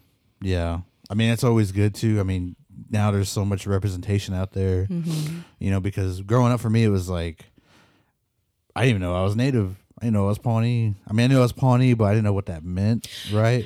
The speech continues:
Speaker 2: Okay, so I had the same thing. Like, I knew I was Cherokee, but I was like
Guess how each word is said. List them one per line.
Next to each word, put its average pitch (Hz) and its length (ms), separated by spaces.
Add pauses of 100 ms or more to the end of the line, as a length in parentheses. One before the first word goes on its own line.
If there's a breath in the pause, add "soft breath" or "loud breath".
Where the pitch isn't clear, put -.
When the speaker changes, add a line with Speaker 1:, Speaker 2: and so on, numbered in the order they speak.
(140)
Speaker 2:
Okay, 311 300
so 294 180
I 285 80
had 302 140
the 285 60
same 277 260
thing. 254 320
Like, 180 160
I 190 140
knew 254 140
I 214 120
was 196 120
Cherokee, 202 500
but 202 120
I 175 120
was 170 160
like 160 260